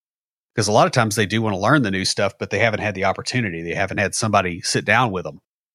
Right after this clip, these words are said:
So you can have a really, really good exchange. You know, I have a, I've had a few friends that have worked on mainframe stuff. You know, I had, had lunch with some guys before covid broke out.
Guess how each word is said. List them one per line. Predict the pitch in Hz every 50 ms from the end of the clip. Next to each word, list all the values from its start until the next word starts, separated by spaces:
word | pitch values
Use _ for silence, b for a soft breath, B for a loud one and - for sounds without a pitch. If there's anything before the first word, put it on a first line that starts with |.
| _ _ _ _ _
So | - -
you | 160
can | 175 147
have | 139 113
a |
really, | 104 104 120 135 135 123
really | 117 123 113 107
good | 101 120 117 117 113 107 104 - -
exchange. | 98 90 - - - 135 127 123 104 90 82 80 -
You | 101
know, | 95 98
I | 98 98 110
have | 117 107
a, | 98 92 87 82 - _ _ _ _ _ _ _ _ _ _ _ _ _ _ _ _ _ _ -
I've | 107 110
had | 110 135 120
a | 98
few | - 131 113
friends | - - 117 113 113 104 104
that | 107 98
have | - 107 101 90
worked | 87 98 107 104 - -
on | 101 92 87 82
mainframe | 85 104 117 113 104 - 107 82 76 - _ _ _
stuff. | - - - - - - - -
You | 98
know, | 90 85
I | 85 90
had, | 87 - 98 80 87 - _ _ _ _ _ _
had | - 110
lunch | 101 107 113 110 -
with | - -
some | - 98 90
guys | 92 92 92 90 90 87 85 - - - - _ _ -
before | 101 - - 139 131 113
covid | - - 123 120 113 104 92 80 - _ _ _ _
broke | - 98 87 - -
out. | 85 82 85 -